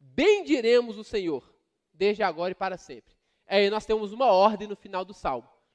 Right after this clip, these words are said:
Louvem ao Senhor. Louvai ao Senhor. E aí sabe como que o, o povo terminava este momento? Louvando a Deus.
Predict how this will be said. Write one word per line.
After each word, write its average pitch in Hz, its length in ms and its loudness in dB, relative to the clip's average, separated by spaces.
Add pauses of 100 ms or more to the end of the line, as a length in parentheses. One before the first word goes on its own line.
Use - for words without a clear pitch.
Louvem 220 420 8
ao 214 80 -2
Senhor. 202 380 -10 (1040)
Louvai 226 680 2
ao 190 80 -4
Senhor. 123 380 -20 (720)
E 214 60 6
aí 247 60 6
sabe 240 300 0
como 285 320 2
que - 160 -6
o, 190 600 -2 (340)
o 196 80 -10
povo 240 340 4
terminava 208 680 -2
este - 180 -12
momento? 214 420 -6 (1500)
Louvando 170 440 -4
a 139 80 -8
Deus. 120 400 -20